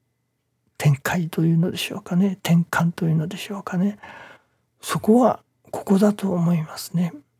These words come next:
私どもの願いが、その願い事を聞いてもらいたいと、そこに終始している信心か。それとも、これは一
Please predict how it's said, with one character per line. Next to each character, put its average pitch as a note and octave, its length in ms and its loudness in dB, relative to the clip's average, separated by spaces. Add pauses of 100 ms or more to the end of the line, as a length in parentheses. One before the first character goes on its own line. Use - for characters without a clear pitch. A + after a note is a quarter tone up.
(180)
私 D#3+ 420 -2
ど F3 80 -6
も D3+ 280 0
の - 0 -
願 D#3+ 400 2
い D#3 40 0
が、 D3 220 -6 (680)
そ - 160 4
の D3 140 10
願 C#3+ 300 6
い F3 40 4
事 F3 340 0
を F#3+ 80 -2
聞 F#3 180 -4
い E3+ 60 -4
て G#3 100 -6
も G3+ 140 -4
ら G#3+ 140 -6
い G#3+ 80 -12
た - 140 -8
い F#4 120 -14 (600)
と、 - 320 -4
そ - 180 -6
こ B3+ 140 -2
に C#4 160 -2
終 C#4 340 -2
始 G#3 200 -4
し - 120 -6
て G#3+ 160 0
い A#3 80 0
る D#4 200 -2 (200)
信 - 300 -4
心 - 220 -14
か。 - 260 -14 (800)
そ - 160 0
れ D#3+ 80 2
と F#3+ 120 0
も、 F#3+ 180 4
こ - 120 -2
れ F3 80 4
は F3 140 2
一 E3+ 120 -4